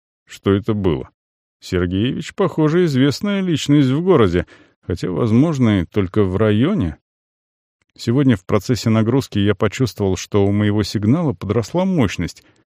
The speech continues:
Возникло впечатление, что это тренируемый элемент. Дома, открыв несколько десятков сайтов, старательно изучаю все, до чего могу дотянуться.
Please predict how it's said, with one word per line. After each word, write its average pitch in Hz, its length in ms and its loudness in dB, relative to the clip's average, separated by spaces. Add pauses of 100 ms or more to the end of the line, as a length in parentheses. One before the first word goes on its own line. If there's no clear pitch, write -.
(420)
Возникло 90 520 -4
впечатление, 139 760 0
что - 220 -6
это 123 280 -4
тренируемый 135 840 2
элемент. 113 500 -2 (800)
Дома, 110 380 6
открыв 95 360 0
несколько 104 440 0
десятков 98 520 0
сайтов, 113 460 2
старательно 104 640 2
изучаю 98 400 4
все, 123 260 0
до 101 100 0
чего 98 300 2
могу 92 300 2
дотянуться. 90 640 -4